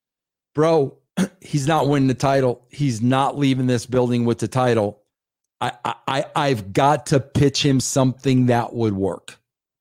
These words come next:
Okay, ne-, b-, b-, as he's talking, my mind's thinking of something else.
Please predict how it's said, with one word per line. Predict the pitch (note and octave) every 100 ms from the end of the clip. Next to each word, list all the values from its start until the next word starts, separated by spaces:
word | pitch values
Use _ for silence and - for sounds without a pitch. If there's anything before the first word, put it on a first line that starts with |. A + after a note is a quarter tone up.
| _ _ -
Okay, | A#2 C3+
ne-, | C3+ D3
b-, | - B2+
b-, | D3 -
as | E3 F3+ -
he's | C#4 B3
talking, | - B3 B3+ B3+ D#3
my | D#3 F#3+ G#3+
mind's | G3 F#3 F3 C#3+ -
thinking | - F3 - D3+
of | C3+
something | G#2+ B2+ A2 G#2
else. | F2+ - -